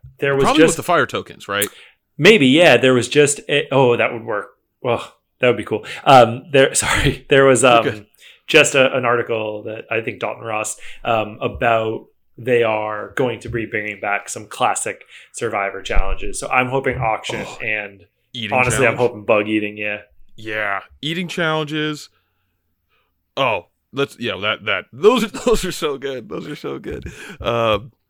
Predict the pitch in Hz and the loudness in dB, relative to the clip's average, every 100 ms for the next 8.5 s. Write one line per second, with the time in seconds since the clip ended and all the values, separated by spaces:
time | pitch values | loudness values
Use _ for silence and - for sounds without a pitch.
0 | _ _ _ _ - 131 123 117 110 110 | _ _ _ _ -4 -2 -2 -2 -6 -4
1 | 101 98 101 98 98 95 90 90 92 90 | -4 -4 -6 -6 -6 -8 -10 -12 -10 -12
2 | 90 104 110 98 92 - 95 90 104 95 | -16 -10 -8 -8 -10 -16 -18 -14 -12 -10
3 | 113 117 - 113 101 - 104 92 90 87 | -10 -10 -10 -12 -10 -12 -10 -10 -12 -16
4 | _ _ _ - - - - - - - | _ _ _ 0 2 2 -2 -8 -18 -20
5 | - - - 160 139 139 160 160 143 165 | -20 -12 2 6 6 6 6 8 6 6
6 | 156 156 147 151 185 180 160 131 117 131 | 2 4 4 4 -2 -2 -2 -2 -4 -8
7 | 120 120 113 139 139 147 139 139 139 127 | -8 -10 2 4 4 0 0 0 0 0
8 | 120 110 135 160 - | 0 0 -2 -2 -10